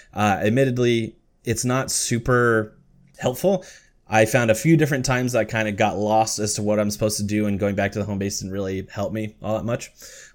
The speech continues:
But, um, it, it, it's, it's there for you. But yes, every crime has, like, these different rooms and areas, and there's evidence in these rooms, there's witnesses or people of interest in these rooms, and occasionally,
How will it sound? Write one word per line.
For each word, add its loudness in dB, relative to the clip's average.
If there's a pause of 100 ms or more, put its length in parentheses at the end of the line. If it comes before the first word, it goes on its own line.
But, 2
um, -2 (160)
it, -2
it, -6
it's, -2
it's -6
there 2
for -2
you. 0 (540)
But 4
yes, -2 (140)
every 4
crime 0
has, 0
like, 0
these -4
different -2
rooms -2
and -6
areas, 0 (140)
and 2
there's 2
evidence 2
in 0
these 0
rooms, 0
there's -2
witnesses 2
or 4
people -2
of -2
interest -4
in -2
these -4
rooms, -4 (380)
and 2
occasionally, 0